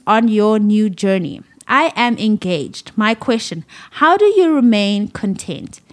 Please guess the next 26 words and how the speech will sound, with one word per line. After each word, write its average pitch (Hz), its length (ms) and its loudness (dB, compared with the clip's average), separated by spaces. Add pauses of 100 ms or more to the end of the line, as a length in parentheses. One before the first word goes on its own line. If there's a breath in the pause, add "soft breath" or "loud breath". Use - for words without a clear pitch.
individually 269 880 0
and 233 200 0
as 208 200 -2
a 226 60 0
married 196 340 -2
couple, 170 340 -6 (340 soft breath)
couple 190 540 -2
financially? 185 680 -6 (400 loud breath)
For 311 160 -2
example, 240 500 0
around 226 500 2
you, 190 300 -2
you 220 160 0
see 254 300 0
some 233 260 -2
couples 226 400 -4
get 247 160 -2
married 190 400 0
and 214 100 0
immediately 214 640 2 (100)
are 208 140 0
set 202 340 -4
financially, 185 640 -4
buying 180 380 -2
new 170 140 -4
cars, 269 460 2